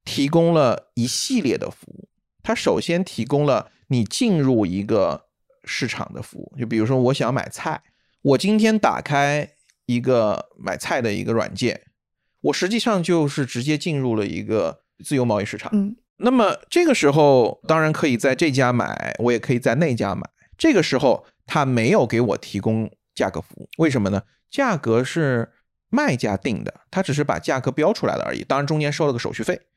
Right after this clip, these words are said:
Speaker 1: 这个跟你刚刚讲的那个市场管理办公室没什么区别。
Speaker 2: 嗯。
Speaker 1: 市场管理办公室你要进我的市场，你也得交笔管理费，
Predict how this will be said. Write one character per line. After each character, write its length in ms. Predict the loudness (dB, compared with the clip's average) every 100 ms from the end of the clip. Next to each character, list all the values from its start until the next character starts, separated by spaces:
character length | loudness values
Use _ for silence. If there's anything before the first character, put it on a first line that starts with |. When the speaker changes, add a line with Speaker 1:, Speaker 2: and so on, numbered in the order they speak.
| _ _ _
Speaker 1:
这 140 | 2
个 100 | 2
跟 320 | 2 2 2 0
你 60 |
刚 160 | 0 0
刚 120 | -2
讲 220 | -2 -6
的 100 | -6
那 120 | -6 -2
个 260 | -2 -4
市 140 | -6 -6
场 160 | -4
管 160 | -2 0
理 340 | -2 -4 -10 _ _ -6
办 160 | -2
公 80 | -2
室 140 | -2
没 140 | -2 -2
什 100 | -4
么 60 |
区 160 | -6 -10
别。 120 | -12 -4
Speaker 2:
嗯。 60 | 0
Speaker 1:
市 40 |
场 140 | 2 2
管 100 | 0
理 60 |
办 160 | 0 0
公 100 | 0
室 100 | 0
你 100 | 0
要 120 | -2
进 160 | -2 -4
我 80 | -4
的 80 |
市 100 | -6
场， 200 | -2 -2
你 60 | 0
也 40 |
得 140 | -2 -2
交 160 | -2
笔 160 | -2 -6 -10 _ -6
管 160 | -4
理 60 | -2
费， 160 | -6